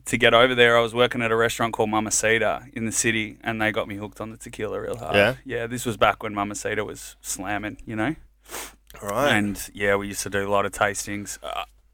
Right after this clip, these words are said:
Speaker 1: I mean, for me, my tequila experience was probably the same as everybody's, where, like, I got on it when I was, like, sixteen, seventeen, the really cheap stuff with the worm.
Speaker 2: Yeah.
Speaker 1: I remember I got, like, a
Speaker 2: Is
Speaker 1: new
Speaker 2: the cheap stuff with the worm? I
Speaker 1: Yeah.
Speaker 2: thought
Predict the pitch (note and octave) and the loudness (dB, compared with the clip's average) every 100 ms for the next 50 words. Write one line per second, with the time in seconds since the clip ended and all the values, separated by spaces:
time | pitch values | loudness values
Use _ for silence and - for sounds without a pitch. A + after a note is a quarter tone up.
0 | - C#3 D#3+ D3 C#3 D#3+ E3 D#3 C#3+ C#3 | 0 6 6 6 6 6 8 6 6 2
1 | D3+ D3+ C#3 - D3 C#3 B2 B2 - B2+ | 6 6 6 4 4 4 2 -8 0 2
2 | C3+ B2+ - A#2+ A#2+ A2 A#2+ B2 C3 D3 | 2 0 2 2 0 -2 -2 4 4 4
3 | C3+ B2 A#2+ A#2 A2+ - _ _ _ _ | 2 4 6 6 4 0 _ _ _ _
4 | _ _ - A2+ B2 A#2+ A#2+ A#2 A#2 A2+ | _ _ 0 8 8 8 4 2 2 4
5 | A#2 - A#2+ - A#2+ A2+ A#2 A2 A2 A#2 | 2 2 -2 0 0 2 0 0 -2 2
6 | A#2 A#2 A2+ A2+ A#2 A2+ - A2 A2 - | 2 2 0 2 2 2 0 -2 0 2
7 | A2 G#2 - G#2+ G#2 G#2+ A2+ A#2 C#3 C3+ | 4 4 0 -6 -2 0 4 4 2 -6
8 | _ _ _ A2 G2 - A2+ A#2 A#2+ A#2 | _ _ _ -6 -6 6 6 8 8 12
9 | A2+ A2 - A2+ A2+ A#2+ - A#2 A2 - | 12 10 8 4 8 6 8 6 6 6
10 | A2 G#2+ G#2+ A2 - - A#3+ B2+ - F3+ | 6 8 6 2 -6 0 4 6 4 0
11 | - - D#3+ - C3+ - A#2+ G2+ B2+ E3+ | 0 0 0 0 -10 -8 -6 2 4 4
12 | D2+ _ - C#3+ C3 B2+ G2+ | 2 _ 6 12 12 12 10